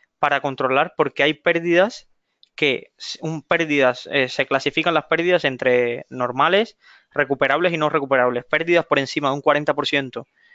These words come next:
de mi posición son casi irrecuperables si no ponemos más capital en ese momento que tenemos la pérdida. Entonces, esto hay que tenerlo en cuenta.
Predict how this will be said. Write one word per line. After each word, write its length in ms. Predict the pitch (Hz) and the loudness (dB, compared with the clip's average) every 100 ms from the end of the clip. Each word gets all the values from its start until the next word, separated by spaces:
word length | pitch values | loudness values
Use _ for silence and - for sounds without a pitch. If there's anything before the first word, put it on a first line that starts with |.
| _ _ _ | _ _ _
de 220 | 139 151 | -2 -2
mi 120 | 143 | 0
posición 580 | 131 131 135 156 180 269 _ _ - | -2 -4 -2 0 0 -2 _ _ -6
son 260 | - 147 | -2 -2
casi 380 | - 147 - - | 0 -2 -4 -6
irrecuperables 1000 | - 170 156 139 139 131 131 180 302 - - _ _ _ _ _ _ | 0 2 2 0 0 2 2 0 -4 -6 -20 _ _ _ _ _ _
si 220 | - - 147 | -12 -4 0
no 160 | 151 | 2
ponemos 340 | 151 151 160 143 | 2 0 -2 -2
más 180 | 156 | -2
capital 360 | - - 147 156 | -2 -2 -2 0
en 100 | 151 | 0
ese 140 | 143 | -4
momento 300 | 143 135 147 | -4 -4 -2
que 80 | 151 | -2
tenemos 260 | 131 135 135 | -2 -4 -4
la 100 | 131 | -2
pérdida. 380 | 123 120 123 - - - - - - | -2 -4 -8 -12 -20 -20 -20 -20 -20
Entonces, 340 | _ 147 151 156 | _ -2 0 0
esto 160 | 165 | 0
hay 20 | 196 | 0
que 80 | |
tenerlo 260 | 175 156 156 | 0 0 0
en 80 | 143 | 0
cuenta. 360 | 139 127 127 | -2 -2 -6